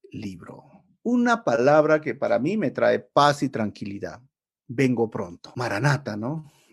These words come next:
Ven, Señor Jesús. A veces decimos, "Mejor ven ya, ¿para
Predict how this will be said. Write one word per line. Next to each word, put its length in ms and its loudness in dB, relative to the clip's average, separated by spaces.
Ven, 640 2
Señor 760 -8
Jesús. 840 -12
A 60 -2
veces 160 2
decimos, 340 2
"Mejor 320 -2
ven 400 -2
ya, 260 -2
¿para 260 -8